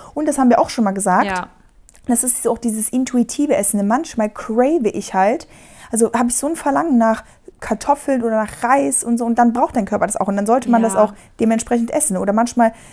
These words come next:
Speaker 1: hab ich halt total Hunger auf Obst oder was weiß ich, oder auf Fisch oder Kichererbsen, Maiswaffeln mit was weiß ich.
Speaker 2: Ja.
Speaker 1: Und dann braucht dein Körper anscheinend auch diese, dieses gewisse, ja,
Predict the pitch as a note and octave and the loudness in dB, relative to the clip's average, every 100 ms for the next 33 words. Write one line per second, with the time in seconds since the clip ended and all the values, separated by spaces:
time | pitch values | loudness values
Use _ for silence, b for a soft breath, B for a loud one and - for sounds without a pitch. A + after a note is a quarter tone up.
0 | B - A3+ A#3 A3+ - A#3 A#3+ A#3+ A3 | B -2 -2 0 -2 0 0 2 2 0
1 | A3+ - A3+ A#3 A#3 - - A3 G#3 A3 | -4 -4 4 4 4 -2 0 4 4 4
2 | A3 G#3+ G#3+ - G3+ G3 G#3 - - A#3+ | 0 -2 -4 -6 0 0 0 -2 2 4
3 | A#3 A3+ - - F#3+ F#3+ G3 G3 - - | 4 2 -2 -2 2 6 6 4 -2 -12
4 | - A#3 - A#3+ A3 G#3 G#3+ A3 - - | -12 -6 -4 2 2 6 4 4 0 2
5 | A3 A3 G#3+ G#3+ G#3 A3 G#3 A3+ A3+ A#3 | 2 2 4 4 4 2 0 2 2 0
6 | - - A3+ A3 A3+ G#3 A#3 A3+ G#3+ - | -6 0 2 2 0 -2 -4 -8 -10 -4
7 | A#3+ A#3 A3+ B3 B3+ - D#4 - A3+ G#3+ | 0 4 4 4 0 2 2 2 0 0
8 | G3+ G3 G3+ G3+ G3+ - A3+ A#3 A#3 A3+ | 0 0 0 -2 -2 0 0 4 4 4
9 | A3 A3 B3 A3 - A3 A3 A3+ - G#3+ | 2 -2 -6 -6 -4 -2 0 0 2 2
10 | G#3+ A3+ - _ _ _ - - F#3 - | 2 0 -8 _ _ _ -20 -6 -4 -4